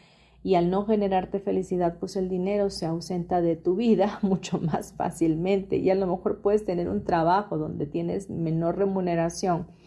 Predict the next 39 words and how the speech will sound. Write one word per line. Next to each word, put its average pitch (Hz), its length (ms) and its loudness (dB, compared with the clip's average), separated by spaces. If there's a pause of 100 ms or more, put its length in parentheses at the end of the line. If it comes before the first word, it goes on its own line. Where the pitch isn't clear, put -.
(280)
pero 208 120 6
lo 208 120 6
haces 226 200 2
con 208 260 0
tanto 226 420 4
gusto 262 720 2 (400)
que 233 60 10
las 214 200 2
cosas 240 280 2
se 233 100 2
van 208 160 2
dando 202 240 2
mucho 175 320 -4
más 185 360 0
fácilmente 233 640 0
para 165 380 0
ti, 240 340 -2 (100)
sin 160 320 -6
tanta 175 320 0
fricción, 233 580 -2 (140)
y 220 240 4
el 202 100 4
dinero 202 420 0
llega 180 380 -2
con 175 180 -6
mayor 151 280 -2
facilidad 151 560 -2
a 170 100 -2
tu 233 140 0
vida 190 340 0
porque 160 260 -4
vienen 170 380 -4
otros 165 300 -6
recursos 165 540 -6
de, - 220 -8
de, 143 320 -4 (180)
de 160 120 -2
diferentes 151 920 -6
posibilidades. 277 920 0